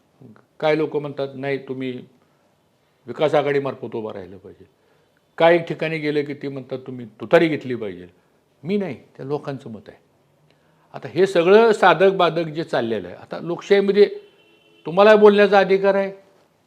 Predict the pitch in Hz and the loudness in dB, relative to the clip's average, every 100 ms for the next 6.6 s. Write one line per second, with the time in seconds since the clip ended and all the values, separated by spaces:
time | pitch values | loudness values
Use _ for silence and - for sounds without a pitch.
0 | _ _ 143 135 196 196 196 190 185 180 | _ _ -6 2 2 2 0 0 -2 -6
1 | 175 170 170 160 _ _ _ _ _ - | -6 -10 -12 -14 _ _ _ _ _ -20
2 | 127 135 156 185 196 185 185 175 170 165 | -16 -10 -2 2 2 2 -4 -6 -6 -6
3 | 160 143 135 127 123 _ _ _ _ _ | -6 -6 -10 -12 -16 _ _ _ _ _
4 | _ _ _ _ _ - - 190 240 226 | _ _ _ _ _ -20 -8 -4 0 0
5 | - 185 165 165 - 147 196 165 170 156 | 0 -8 -10 -8 4 6 6 4 0 -2
6 | 135 123 120 98 - | -6 -8 -10 -12 -14